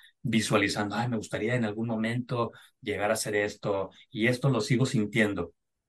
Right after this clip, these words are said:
Hay gente que, que cree que hay como, conforme vamos creciendo del, de la adolescencia, la juventud y luego la edad adulta, que el sueño, eh, se va alejando de, de esa idea de cuando estábamos niños.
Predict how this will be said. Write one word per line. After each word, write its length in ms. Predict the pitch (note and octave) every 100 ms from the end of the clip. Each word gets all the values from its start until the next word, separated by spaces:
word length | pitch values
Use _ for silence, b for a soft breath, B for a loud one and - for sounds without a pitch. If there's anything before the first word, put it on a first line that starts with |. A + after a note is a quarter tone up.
| _ _ _ _ _ _
Hay 200 | - A2
gente 420 | G#2+ C#3 C3 C3+ C#3
que, 300 | G#2+ F#2+ -
que 160 | E2
cree 220 | - G#2+ G#2+
que 100 | A#2+
hay 140 | A2+
como, 380 | G#2 F#2+ F#2 F2+ -
conforme 360 | F#2+ F#2 F#2
vamos 300 | F#2+ G#2 B2 -
creciendo 600 | G#2+ F#2 G2+ G#2 G#2 G#2
del, 360 | F#2 F#2 F#2 F2+
de 120 | F#2
la 320 | F#2 F2+ F2
adolescencia, 920 | G#2 F#2 F#2+ F#2 F2 - A2 A2+ - G#2
la 140 | F#2+
juventud 760 | F2+ F#2 F2+ F2+ A#2 A#2 A#2 G#2+
y 60 |
luego 220 | G2 G2+ G#2+
la 100 | F#2+
edad 180 | G2+
adulta, 560 | G2+ G#2 A2+ A2+ G#2+ A2+ _ _ _ _ _ _
que 120 | -
el 100 | G#2
sueño, 720 | G2 - A#2 A2+ A#2 A#2 A#2+ -
eh, 380 | G#2 G2 F#2+ G2+
se 180 | -
va 160 | G2+ G#2+
alejando 760 | A2+ G#2 - A2 A2 A2 A2+
de, 440 | G#2 F#2+ F#2 F#2+ -
de 360 | - F#2 F#2+ F#2+
esa 260 | F#2 A2+
idea 320 | G#2 G#2 G2+ G#2+
de 200 | G2 F2+
cuando 200 | F#2 F2
estábamos 420 | - G2 G2 F2+
niños. 400 | A#2+ A#2+ F2